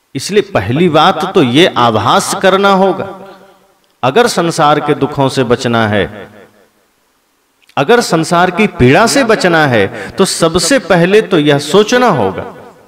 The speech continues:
कि यह धन या संसार की व्यवस्थाएं, ये संसार की चीजें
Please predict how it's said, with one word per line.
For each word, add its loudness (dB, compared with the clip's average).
कि -6
यह -2
धन -6
या -2
संसार -2
की -6
व्यवस्थाएं, -2
ये -6
संसार -2
की -8
चीजें -4